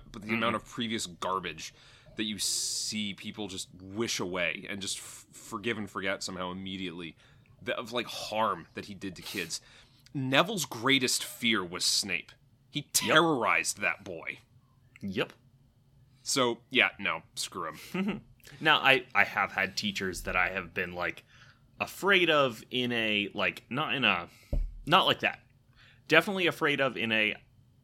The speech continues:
Speaker 2: I, I probably wasn't performing well in their class and was more afraid of a stern talking to.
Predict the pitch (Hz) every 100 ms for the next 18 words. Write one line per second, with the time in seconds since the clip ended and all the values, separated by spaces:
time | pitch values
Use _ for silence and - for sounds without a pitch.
0 | _ _ 107 135 127 - 107 135 127 123
1 | 113 110 104 110 120 117 104 104 107 107
2 | 98 95 - 98 101 113 101 95 107 101
3 | 95 - 113 98 95 92 87 - - 90
4 | - 101 95 101 92 110 101 110 104